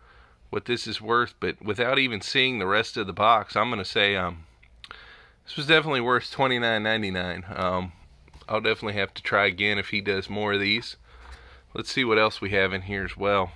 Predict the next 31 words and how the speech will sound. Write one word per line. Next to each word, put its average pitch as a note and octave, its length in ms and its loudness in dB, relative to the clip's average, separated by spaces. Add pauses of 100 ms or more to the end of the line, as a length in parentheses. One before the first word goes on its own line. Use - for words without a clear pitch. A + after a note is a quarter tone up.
Um, F2+ 220 -2
there's G2+ 500 0 (260)
Tommy A#2 380 0
Medica, A2 720 0 (540)
twenty C3+ 260 -2
fourteen B2 920 -4
Bo-, A2 260 0
or F#2 380 0
Topps - 300 4
Chrome C3 540 -2
Refractor, B2 680 -2 (720)
uh, F#2+ 180 0
numbered G#2 420 0
to G#2 80 -8
four A2+ 280 -4
ninety-nine. G#2 640 -2
So - 140 -4
that's G2+ 140 -2
a G2+ 60 -4
rookie G2+ 360 -6
auto. A2 380 4
He's A2 260 -4
not G#2 140 0
in F2+ 80 -4
the F#2 60 -4
league F#2+ 260 -2
anymore, F#2+ 360 -4
but F2+ 160 -10 (140)
still - 240 -4
beautiful G2 380 -6
card. F#2+ 300 0